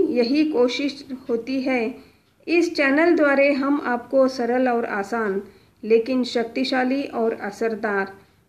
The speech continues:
टोने, टोटके और उपायों की जानकारी दें। हम आपको वीडियोज़ में पूरी जानकारी देते हैं और इसके अलावा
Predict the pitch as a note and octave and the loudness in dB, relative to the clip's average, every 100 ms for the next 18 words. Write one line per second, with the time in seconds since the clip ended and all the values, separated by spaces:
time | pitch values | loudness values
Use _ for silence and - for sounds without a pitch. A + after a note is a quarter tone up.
0 | _ A3+ G#3+ G#3+ A3 A3+ A3+ G3+ G3 - | _ 0 2 2 2 0 0 0 0 -2
1 | A3 F#3+ F3+ - - _ _ G#3 G3 G3+ | 0 0 -2 -8 -20 _ _ -4 -2 -4
2 | - - _ - A3+ A3+ C4 C4 B3 A3+ | -8 -18 _ -8 -4 0 2 2 2 -2
3 | B3 A#3+ A#3 - _ - G3 G#3 G3+ G3+ | -2 -6 -8 -18 _ -18 -8 -4 -2 -4
4 | A3 G#3 G#3+ F#3+ F#3 F3 F3+ _ _ _ | -6 -4 -4 -4 -6 -8 -12 _ _ _
5 | _ _ _ _ _ _ _ _ _ _ | _ _ _ _ _ _ _ _ _ _
6 | _ _ _ _ _ _ _ _ B3+ C4 | _ _ _ _ _ _ _ _ -2 -2
7 | B3+ A3+ A3+ A3+ G#3+ A3 G#3 G#3 A3 A3+ | -2 -4 2 2 2 -2 -2 -2 2 2
8 | A3+ G#3+ A3 G3 F#3 - - _ A#3+ B3+ | 2 0 0 0 -2 -10 -20 _ -4 -2
9 | C4+ A3+ A#3+ G#3+ G#3 B3 B3 B3+ A3 G#3+ | 0 0 0 0 0 0 0 0 0 0
10 | A#3 A3+ G#3 F3+ F3+ - _ _ _ _ | 0 -2 -2 -4 -6 -14 _ _ _ _
11 | - G3+ G3+ - A3 - A#3+ A3+ G#3+ G3+ | -8 -2 -2 -2 -6 -4 0 0 2 0
12 | G3+ G#3 | 0 -4